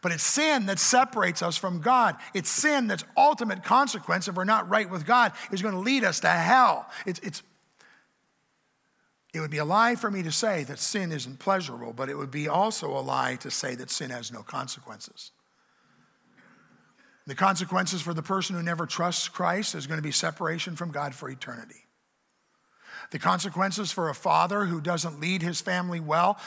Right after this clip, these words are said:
but goes off in sinful things, and watches the results in his family, there will be consequences.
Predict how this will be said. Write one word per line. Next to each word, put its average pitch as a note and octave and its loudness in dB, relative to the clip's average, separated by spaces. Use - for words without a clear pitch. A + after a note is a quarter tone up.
but E3 0
goes F3 0
off F3 2
in C#3+ -8
sinful G3+ 0
things, G#3 0
and E3 -6
watches F#3+ 2
the E3+ -2
results F3 -2
in F3 -4
his D#3+ -2
family, F#3+ -2
there D#3+ -4
will D#3 -6
be D#3 -6
consequences. - -12